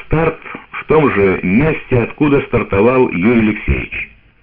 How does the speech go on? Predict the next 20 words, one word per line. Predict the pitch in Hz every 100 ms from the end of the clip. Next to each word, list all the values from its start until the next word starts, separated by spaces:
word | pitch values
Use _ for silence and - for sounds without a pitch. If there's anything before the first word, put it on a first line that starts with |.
| _ - - -
А | - 98
перед | 135 160
этим | 202 208 170 147
мы | 165
по | 151
традиции | 120 107 127 - 123
посетили | - - 85 - 127 107
домик, | 76 95 127 131 120 -
где | 73 78 82
Гагарин | 80 80 131 127 113
провёл | 87 82 92 87
ночь | 87 90 117 135 - -
перед | 110 107
стартом. | - - - - 62 60 - - - - - - - - - -
Я | 151
увидел, | 190 180 180 170 160
как | 151 160 -
там | 139 135
всё | 139 123
просто. | 95 92 90 - 90 85